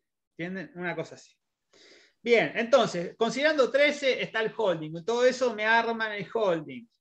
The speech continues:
¿sí? Basado en estas normas, ¿no? Cuarenta y cuatro, noventa y nueve tres, este, la finalidad de la reforma del noventa y cuatro, todo eso, ese es el andamiaje.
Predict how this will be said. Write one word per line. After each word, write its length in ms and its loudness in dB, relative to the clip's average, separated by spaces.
¿sí? 380 -2
Basado 800 0
en 320 -2
estas 320 -2
normas, 420 -2
¿no? 160 -6
Cuarenta 320 -6
y 100 2
cuatro, 440 2
noventa 520 -6
y 60 -6
nueve 380 -2
tres, 600 -2
este, 1080 -2
la 260 -4
finalidad 1080 2
de 160 -8
la 160 -2
reforma 540 -4
del 120 -4
noventa 380 -6
y 80 -14
cuatro, 600 -2
todo 280 0
eso, 320 -12
ese 220 -10
es 40 -8
el 40 -6
andamiaje. 480 -10